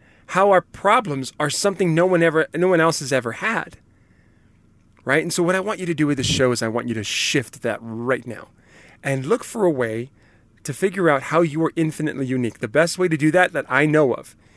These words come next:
is by getting your full thirty-four Gallup Strengths Report. That report is unlike any other assessment you can take out there because every other assessment I've ever seen puts you in groups.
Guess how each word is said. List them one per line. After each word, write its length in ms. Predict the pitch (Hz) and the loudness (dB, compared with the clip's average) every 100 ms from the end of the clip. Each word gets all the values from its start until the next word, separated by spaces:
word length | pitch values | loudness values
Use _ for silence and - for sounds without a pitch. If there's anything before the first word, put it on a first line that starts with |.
| - - - | -20 -16 -2
is 220 | 151 123 | 0 0
by 300 | 139 131 135 - 120 | 2 2 2 -4 -4
getting 320 | 151 160 202 | 2 4 2
your 460 | 180 139 139 143 143 _ _ _ | 0 2 4 4 0 _ _ _
full 600 | - - 160 165 196 214 _ _ _ | -10 0 4 6 4 0 _ _ _
thirty-four 800 | - 170 175 185 - 139 135 131 - | 0 4 4 2 2 4 4 2 -2
Gallup 300 | 147 143 135 | 0 2 0
Strengths 320 | - 135 - | -4 -4 -6
Report. 320 | 117 - - _ _ - - | -10 -10 -12 _ _ -20 -8
That 300 | 113 165 180 | 2 2 4
report 400 | 202 - 147 - _ _ - | -2 2 0 0 _ _ 0
is 200 | 160 - | 0 0
unlike 440 | 156 165 160 147 - - | 0 2 2 0 -2 -2
any 320 | 185 233 226 | 0 2 4
other 520 | 190 175 175 175 165 - _ _ _ | 4 4 4 4 2 -4 _ _ _
assessment 600 | - - - 180 170 180 | -8 -2 4 4 2 -4
you 80 | 151 | -4
can 140 | 147 123 | -6 -4
take 280 | - 170 | 0 0
out 200 | 165 143 | 2 0
there 200 | - 147 | 2 2
because 360 | 131 135 139 - | 2 -2 -6 -4
every 240 | 170 202 226 | -2 0 2
other 160 | 202 | 2
assessment 440 | 180 - 180 170 139 | 2 2 0 0 -2
I've 280 | 160 220 190 - | 2 4 2 2
ever 280 | 180 175 170 | 0 2 2
seen 520 | - - 190 123 107 - - _ _ _ - | 0 2 2 2 -2 -8 -20 _ _ _ -6
puts 280 | - 214 - | -2 0 0
you 180 | 202 | 0
in 300 | 156 131 117 | 0 -2 -8
groups. 800 | 107 117 147 151 _ - - - | -12 -2 0 0 _ -12 -10 -10